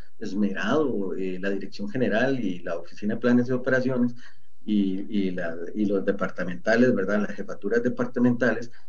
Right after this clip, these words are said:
se han esmerado en que podamos trabajar seguros cuando se hace un allanamiento, porque podemos encontrar gente enferma e incluso gente que tiene, eh, alguna prescripción médica X que, que de, de no salida, ¿verdad?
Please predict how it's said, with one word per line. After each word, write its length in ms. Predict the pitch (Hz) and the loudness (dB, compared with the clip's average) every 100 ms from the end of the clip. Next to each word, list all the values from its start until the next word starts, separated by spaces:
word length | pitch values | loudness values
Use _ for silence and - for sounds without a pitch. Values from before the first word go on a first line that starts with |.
| - | -6
se 220 | - 110 | -2 2
han 100 | 120 | 4
esmerado 760 | 139 123 101 113 135 147 143 - | 4 4 4 4 4 2 0 0
en 320 | 120 131 143 | 2 2 0
que 360 | - 131 135 - | 0 0 0 -2
podamos 380 | 113 104 113 127 | 0 0 2 0
trabajar 360 | 127 101 98 104 | 0 0 0 -2
seguros 580 | 131 117 127 143 - - - - | 0 2 4 2 -2 -6 -6 -4
cuando 240 | 110 101 | -2 0
se 100 | 101 | 0
hace 160 | 92 135 | -2 0
un 80 | 127 | 2
allanamiento, 640 | 120 90 90 120 135 - | 2 0 0 0 0 -2
porque 240 | - - | -4 -4
podemos 340 | 95 95 104 120 | -4 -2 -2 0
encontrar 440 | 135 113 98 107 | -2 -2 -2 0
gente 240 | 127 123 131 | 2 2 2
enferma 460 | 120 139 156 165 - - - | 2 2 0 -4 -6 -6 -4
e 80 | |
incluso 440 | 101 95 110 117 139 | -4 -2 -4 -2 0
gente 420 | 135 135 135 - - - - | 2 2 0 -4 -6 -8 -6
que 100 | 104 | -4
tiene, 1000 | 101 104 120 135 117 95 71 104 95 90 | 0 2 4 4 2 0 -2 -4 -4 -4
eh, 60 | - | -6
alguna 380 | 95 98 117 135 | -6 -2 -2 0
prescripción 560 | 127 - 95 - 113 | -2 -4 -6 -4 2
médica 420 | 123 131 131 120 | 4 4 2 2
X 300 | 117 117 147 | 2 0 -4
que, 180 | - 90 85 85 - - | -6 -6 -6 -6 -6 -6
que 260 | 82 80 - | -6 -6 -6
de, 140 | 87 | -8
de 200 | 85 - 92 | -8 -8 -6
no 100 | 101 | -2
salida, 480 | 110 120 175 - | 2 2 4 2
¿verdad? 320 | - - 110 | -2 -6 -6